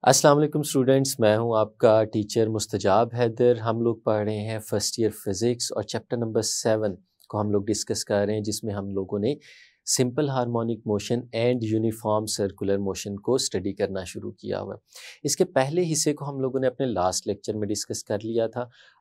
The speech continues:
आज के इस लेक्चर में हम लोग देखेंगे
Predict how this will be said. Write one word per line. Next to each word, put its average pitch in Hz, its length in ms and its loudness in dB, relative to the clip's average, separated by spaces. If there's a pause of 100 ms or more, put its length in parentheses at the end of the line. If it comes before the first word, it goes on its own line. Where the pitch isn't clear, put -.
आज 139 280 6
के 160 180 0
इस - 300 -6
लेक्चर 113 380 0
में 113 260 -2
हम 113 240 -6
लोग 107 220 -2
देखेंगे 104 580 -2